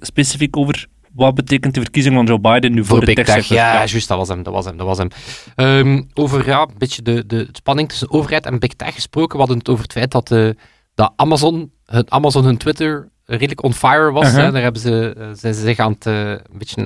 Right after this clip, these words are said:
Speaker 2: in een moddergevecht aan het, eh, bevinden. Ze hebben zich nu geëxcuseerd. Ehm,
Speaker 1: Was het een stagiair?
Speaker 2: Nee, want het ziet er echt meer en meer uit dat dat heel,
Speaker 1: <laughs> Ja.
Speaker 2: heel bewust, eh, Jeff Bezos was. Eh, nee, maar ze
Speaker 1: En
Speaker 2: hadden
Speaker 1: Jeff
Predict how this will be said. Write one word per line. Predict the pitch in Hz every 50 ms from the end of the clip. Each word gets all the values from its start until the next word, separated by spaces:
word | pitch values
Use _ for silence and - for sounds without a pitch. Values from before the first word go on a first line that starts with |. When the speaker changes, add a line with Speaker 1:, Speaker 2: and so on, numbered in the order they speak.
| 92
Speaker 2:
in | - 110 107
een | 104 104
moddergevecht | 113 139 139 143 123 123 113 104 127 135 131 - -
aan | - 123 123
het, | 120 -
eh, | - 127 120 107
bevinden. | 101 113 127 139 143 135
Ze | - - - - - _
hebben | - 139 123 127
zich | 139 131 -
nu | 147 135
geëxcuseerd. | 117 - 131 - - 135 - - - 120 104 107 120 139 190 - - - - - - _ _ _ _ _ _ _ _ _ _ _ _
Ehm, | - 110 110 107 110 110 107 107 107 107 - _
Speaker 1:
Was | - 143 143
het | 170 170
een | 185
stagiair? | 160 - 196 175 - 190 180 185 180 - - - _ - - _ _ _ _ _ _ _ _ _ _
Speaker 2:
Nee, | - 113 110 110 110 120 135 170 214 208
want | 160 135 -
het | - - - -
ziet | - 131 127
er | 135 -
echt | 127 131 - -
meer | 135 127 120
en | 120 120
meer | 120 117 104 107
uit | 117 120 - - -
dat | - 110 -
dat | - 101
heel, | 92 113 120 120 117 113 110 117
Speaker 1:
<laughs> |
Ja. | 104 87
Speaker 2:
heel | 101 104 110 110 107
bewust, | 98 107 104 113 113 - - - -
eh, | - 98 101 101 101 98 95 92 -
Jeff | - 110 104 92
Bezos | 90 110 120 135 170 160 -
was. | - - 151 - - -
Eh, | - 123 120 110
nee, | 110 104 101 120
maar | 110 117
ze | - -
Speaker 1:
En | 131
Speaker 2:
hadden | 131
Speaker 1:
Jeff | 123